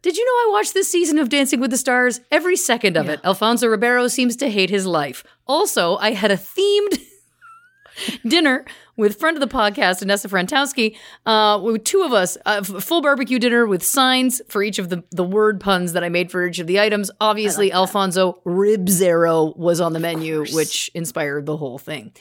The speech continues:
Speaker 1: Then I wrote, "Jesse James also <laughs> makes me think of Jessie J. She dated Channing Tatum." Ah, Channing Tatum.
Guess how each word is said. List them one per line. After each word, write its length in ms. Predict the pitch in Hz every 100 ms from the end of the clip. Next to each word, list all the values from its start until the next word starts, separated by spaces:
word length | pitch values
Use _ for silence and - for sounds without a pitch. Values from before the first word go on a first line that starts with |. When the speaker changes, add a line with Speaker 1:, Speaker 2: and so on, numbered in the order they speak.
| - -
Speaker 1:
Then 240 | 139 175 277
I 80 | 240
wrote, 260 | 175 160
"Jesse 340 | 165 202 196 220
James 320 | 208 233 208
also 300 | 233 - 226
<laughs> 60 |
makes 180 | 196 -
me 80 | 226
think 220 | 233 240
of 100 | 247
Jessie 460 | 175 220 - 277 254
J. 480 | 220 269 233 175 - _ -
She 220 | - 427
dated 300 | 247 226 233
Channing 340 | - 285 285
Tatum." 460 | 285 302 294 156 143 -
Ah, 340 | 254 285 277 254
Channing 380 | - 220 214 202
Tatum. 480 | 160 156 156 151